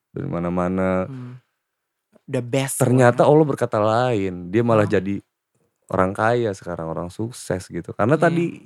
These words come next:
Speaker 1: ini kan ya namanya, apa, niat tadi kan.
Speaker 2: Niat,
Speaker 1: Niatnya
Speaker 2: ya.
Speaker 1: memang buat ibadah, ibadah, ibadah gitu. Gitu ya. Gua aminin ya. Mudah-mudahan
Speaker 2: Amin.
Speaker 1: lu punya rumah. Rumah yang lu maksud adalah
Speaker 2: Ya.
Speaker 1: rumah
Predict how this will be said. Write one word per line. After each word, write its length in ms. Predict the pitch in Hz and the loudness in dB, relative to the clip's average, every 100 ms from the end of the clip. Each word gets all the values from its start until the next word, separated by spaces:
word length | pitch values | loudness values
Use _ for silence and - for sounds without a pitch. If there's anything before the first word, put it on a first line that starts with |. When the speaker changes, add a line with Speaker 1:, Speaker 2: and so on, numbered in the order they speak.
| 175 | -4
Speaker 1:
ini 260 | 196 190 151 | -2 2 4
kan 160 | 151 | 4
ya 160 | 170 175 | 4 4
namanya, 580 | 165 160 165 170 165 190 - _ _ _ - | 4 2 2 2 -2 -6 -18 _ _ _ -6
apa, 180 | - | 4
niat 300 | 165 165 160 156 | 6 8 8 8
tadi 280 | 165 165 | 6 6
kan. 240 | 139 120 107 | 4 6 6
Speaker 2:
Niat, 260 | 110 107 | 4 2
Speaker 1:
Niatnya 160 | 110 113 113 | 2 4 4
Speaker 2:
ya. 100 | 110 | 4
Speaker 1:
memang 280 | 107 107 | 2 2
buat 200 | 107 107 - _ _ _ | 4 2 2 _ _ _
ibadah, 560 | - 101 101 104 107 104 | -6 0 2 2 0 0
ibadah, 380 | 104 104 98 104 | -2 -4 -4 -4
ibadah 340 | 101 101 98 | -4 -4 -4
gitu. 380 | 95 92 - - - 127 127 | -6 -8 -10 -12 -12 -14 -10
Gitu 240 | 113 - 110 | -8 -4 -4
ya. 180 | 135 135 _ _ _ _ | -4 -8 _ _ _ _
Gua 220 | - 135 139 | 6 8 10
aminin 320 | 156 165 147 | 10 10 10
ya. 320 | 113 131 120 | 10 8 4
Mudah-mudahan 380 | 127 104 113 123 | 0 4 6 6
Speaker 2:
Amin. 80 | 135 | 4
Speaker 1:
lu 40 | |
punya 200 | 120 104 | 4 4
rumah. 640 | 104 104 107 117 117 120 - _ _ _ _ _ _ _ | 6 4 6 6 6 2 -4 _ _ _ _ _ _ _
Rumah 480 | 135 120 131 139 151 | 4 8 10 10 8
yang 140 | 143 | 8
lu 100 | 123 | 8
maksud 340 | 120 117 - 139 | 6 6 4 2
adalah 420 | 120 110 113 117 | 6 8 8 8
Speaker 2:
Ya. 120 | 107 | 4
Speaker 1:
rumah 500 | 113 113 110 117 120 | 2 4 6 4 2